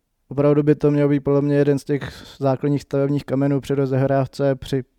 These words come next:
výstavbě hry, takže to prostě musí být proskautovaný hráč, no. Ale určitě to je varianta, no.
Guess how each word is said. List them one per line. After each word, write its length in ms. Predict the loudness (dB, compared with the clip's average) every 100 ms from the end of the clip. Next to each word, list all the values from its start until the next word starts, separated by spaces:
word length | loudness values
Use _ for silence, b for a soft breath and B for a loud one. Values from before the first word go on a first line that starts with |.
| _ _
výstavbě 500 | -12 -8 -4 0 2
hry, 240 | 2 0 -2
takže 340 | -4 -4 -6 -8 b b b b b _ -6
to 120 | -4
prostě 280 | -2 -2 -2
musí 240 | -4 -6
být 280 | -4 -4 -6
proskautovaný 720 | -10 -6 -6 -4 -2 -2 -2
hráč, 320 | -4 -4 -6
no. 220 | -10 -4
Ale 220 | 0 0 -2 _ -14
určitě 300 | -2 0 2
to 80 |
je 80 | 0
varianta, 480 | 0 0 -4 -6
no. 60 | -12